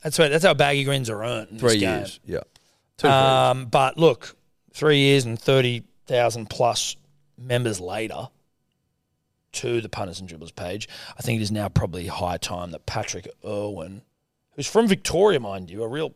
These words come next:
Speaker 1: you know.
Speaker 2: Is he, is he part of the Irwins?
Speaker 1: I don't think so. He's in, he's in, like, a coat and shit. He doesn't look, he's not in khaki.
Speaker 2: Yeah, but I don't think they all wear khaki.
Speaker 1: I think they all do.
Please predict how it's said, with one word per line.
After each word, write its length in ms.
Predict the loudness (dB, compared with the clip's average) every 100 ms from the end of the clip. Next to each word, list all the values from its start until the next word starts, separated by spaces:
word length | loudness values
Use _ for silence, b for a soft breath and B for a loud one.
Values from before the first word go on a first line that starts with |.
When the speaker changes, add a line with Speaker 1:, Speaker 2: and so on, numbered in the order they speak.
| _ _
Speaker 1:
you 100 | -10
know. 200 | -8 -8 -12 _
Speaker 2:
Is 160 | -2 4
he, 420 | 4 4 2 0
is 160 | 0 2
he 140 | 0 2
part 260 | 4 4
of 80 | 2
the 160 | 0 0
Irwins? 520 | 0 0 -4 -8 -10 0
Speaker 1:
I 100 | 4
don't 260 | 4 4
think 140 | 0 0
so. 180 | 0 0
He's 280 | 0 -2 -2
in, 320 | -4 -8 -10 _ _
he's 160 | -8 -8
in, 80 |
like, 160 | -8 -12
a 60 | -14
coat 380 | -10 -8 -10 -12
and 120 | -8
shit. 280 | -8 -8 -12
He 100 | -14
doesn't 240 | -10 -10 -10
look, 200 | -12 -12
he's 180 | -10 -8
not 80 | -8
in 60 |
khaki. 580 | -8 -8 -6 -8 -8 -12 _ _ _ _ _ _ _ _ _ -6
Speaker 2:
Yeah, 380 | 4 4 6 4
but 100 | 4
I 80 | 4
don't 140 | 0
think 200 | -4 -2
they 160 | -2 0
all 160 | 0
wear 140 | -2 -4
khaki. 340 | -6 -8 -2 0
Speaker 1:
I 60 |
think 180 | 2 0
they 120 | 0 -2
all 120 | -6
do. 280 | -10 -12